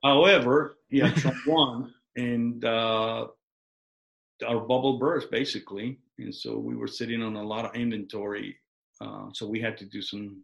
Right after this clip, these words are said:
Speaker 1: crazy sales and things like that. We got rid of it, but, um, yeah, that was, we were betting that, um, we didn't want her to win, but we were betting that she was gonna win 'cause everybody
Speaker 2: Yeah.
Speaker 1: the fake news that she was gonna win.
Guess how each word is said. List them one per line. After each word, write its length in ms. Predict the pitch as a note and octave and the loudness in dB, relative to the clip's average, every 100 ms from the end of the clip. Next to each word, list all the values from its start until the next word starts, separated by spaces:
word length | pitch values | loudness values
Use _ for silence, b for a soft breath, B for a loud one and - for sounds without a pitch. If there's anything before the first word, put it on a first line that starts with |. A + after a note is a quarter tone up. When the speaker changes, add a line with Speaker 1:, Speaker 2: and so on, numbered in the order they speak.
| _ | _
Speaker 1:
crazy 320 | A2+ A2 G#2 | -6 -6 -6
sales 400 | F#2 A2 G2 F#2+ | -6 -6 -6 -8
and 100 | F#2+ | -12
things 240 | G2+ G2 F#2+ | -12 -12 -12
like 160 | F2+ | -14
that. 200 | G2 F#2+ | -12 -12
We 160 | - A#2 | -12 -6
got 180 | - A#3+ | -4 0
rid 180 | B2+ B2+ | 2 2
of 100 | G#2+ | 0
it, 120 | G#2 - | -6 -8
but, 200 | G#2+ G#2+ A2+ | -8 -8 -8
um, 340 | G#2 G2+ G2+ _ b b b b b b b b _ _ - | -8 -8 -12 _ b b b b b b b b _ _ -6
yeah, 280 | A2+ A#2+ A2+ G#2+ - | -4 -6 -10 -16 -10
that 120 | A#2 | -8
was, 200 | A#2 - | -8 -2
we 120 | C3 | 2
were 80 | C#3+ | 4
betting 320 | C3+ C3 C3 | 4 4 4
that, 200 | A#2+ A2+ A2 | 6 4 2
um, 420 | G#2+ G2+ G2 G2 _ _ _ _ _ - - | -2 -2 -4 -10 _ _ _ _ _ -20 -8
we 140 | A#2 B2 | 0 6
didn't 300 | C3+ A#2+ A#2+ | 8 6 6
want 240 | E3 F3 | 4 4
her 100 | D#3 | 2
to 180 | C#3 C#3+ | 4 6
win, 280 | C#3 C#3 C3+ | 8 6 6
but 160 | A#2 | 2
we 80 | B2+ | 0
were 100 | B2 | 0
betting 360 | B2+ B2 A#2+ A#2+ | 2 2 2 0
that 160 | A2 - | -2 -8
she 220 | - B2+ | -6 -6
was 100 | A2+ G#2 | -6 -6
gonna 140 | G2 | -8
win 180 | - - _ _ | -12 -20 _ _
'cause 140 | - - | -10 -4
everybody 340 | A#2+ A#2+ G#2+ | -2 -2 -2
Speaker 2:
Yeah. 360 | F#2 F2+ G2 - - | -2 -2 -4 -10 -18
Speaker 1:
the 400 | G#2+ G2 G2+ F#2+ | -16 -12 -12 -6
fake 240 | A#2+ A2+ A2 | -2 -2 -4
news 500 | A2 G#2+ G#2+ - - | -8 -8 -12 -18 -12
that 200 | A2 G#2+ | -10 -8
she 160 | - A2 | -6 -6
was 120 | G2 | -6
gonna 140 | G2 | 0
win. 80 | F#2+ | 2